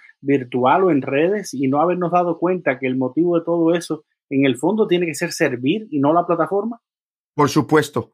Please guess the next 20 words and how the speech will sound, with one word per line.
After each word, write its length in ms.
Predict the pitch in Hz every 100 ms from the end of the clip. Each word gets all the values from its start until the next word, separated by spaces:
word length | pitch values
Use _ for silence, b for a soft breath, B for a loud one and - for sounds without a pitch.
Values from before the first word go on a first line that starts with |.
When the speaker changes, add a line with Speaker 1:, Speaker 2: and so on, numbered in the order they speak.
| _
Speaker 2:
será 420 | 117 135 131 151
una 400 | 170 180 175 170
de 240 | 135 139 139
las, 480 | 131 131 123 120 B B B -
de 240 | 120 151
los 260 | 147 143 151
efectos 460 | - 226 - 233
secundarios 840 | 254 - 220 185 208 165 123 113 -
que 100 | 120
tenga 280 | 160 160
esta 180 | 151 151
gran 180 | 143 147
oportunidad 600 | 147 135 123 127 127 135
que 80 | 127
nos 120 | 117
permitió 640 | 120 107 107 123 123 120 117 b b b _
esta 320 | 127 123 127
crisis, 680 | 123 120 117 127 127 117 - _ _ -
eh, 640 | 117 107 107 104 104 - -
crecer. 500 | 120 113 135 117